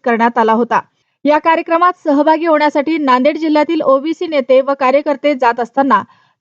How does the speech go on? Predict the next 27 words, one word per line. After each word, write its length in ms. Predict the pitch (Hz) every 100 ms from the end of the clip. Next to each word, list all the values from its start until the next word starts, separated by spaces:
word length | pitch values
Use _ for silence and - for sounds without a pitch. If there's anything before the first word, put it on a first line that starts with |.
| 302
त्यांना 320 | 285 294 330
पोलिसांनी 600 | 330 269 269 285 269 294
दबाव 360 | 240 240 285 311
तंत्राचा 460 | 277 240 247 262 262
वापर 320 | 240 233 233
करून 360 | 247 262 202 214 - _
मराठवाडा 560 | 240 285 311 311 311 320
मुक्ती 380 | 285 - 311
संग्राम 400 | 294 269 262 254
दिनी 340 | 254 262 214 - -
कार्यक्रमासाठी 760 | 262 285 320 320 294 254 254
रोखण्यात 420 | 277 233 240 240
आले. 180 | 240 208 - _ _ _ _ _ _ _ _ 277
नांदेड 360 | 285 320 370
जिल्ह्याचे 320 | 359 339 330
पालकमंत्री 680 | 359 302 285 285 277 285 302
या 120 | 277
कार्यक्रमासाठी 800 | 254 254 233 254 262 254 247 262
आले 220 | 254 226
होते. 280 | 226 240 226 - _ -
त्यावेळी 440 | 240 240 277 208
पालकमंत्री 720 | 214 254 262 277 277 277 311
यांना 300 | 285 240 262
विविध 420 | 247 240 269 254
मागण्यांबाबत 880 | 277 311 285 247 262 247 262 262 220 -
प्रश्न 300 | 254 247 311
विचारण्यासाठी 760 | 311 254 233 233 233 262 208